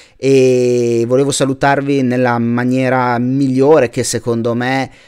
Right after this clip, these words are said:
Eh, che secondo me è questa, non quella del, del, del, dello youtuber, del content creator, tutte parole che a me, per me non hanno mai avuto nessun significato, vi dico la verità,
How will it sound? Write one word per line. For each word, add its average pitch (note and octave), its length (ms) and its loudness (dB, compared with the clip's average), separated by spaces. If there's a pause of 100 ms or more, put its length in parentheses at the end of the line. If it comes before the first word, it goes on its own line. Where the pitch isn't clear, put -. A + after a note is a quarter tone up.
(200)
Eh, A2+ 220 -6
che B2 100 -6
secondo B2+ 300 -2
me C3 160 0
è A2 80 -6
questa, G#2 640 -2
non B2+ 720 0
quella A2+ 640 0
del, G#2 500 -4
del, F#2+ 400 -10
del, F2+ 300 -10
dello G2+ 180 -6
youtuber, A2 840 -2
del F#2+ 400 -4
content G#2+ 500 -8
creator, A#2 440 -4
tutte - 340 -4
parole C3 400 2
che B2+ 380 -2
a B2 220 -2
me, C#3+ 260 -4
per C3 160 4
me D3+ 120 0
non C3 180 0
hanno C3 180 0
mai C3 240 0
avuto C3+ 440 0 (480)
nessun C#3+ 480 4
significato, B2 1120 0
vi A#2 120 -2
dico A#2 200 0
la A#2 100 2
verità, A#2 500 0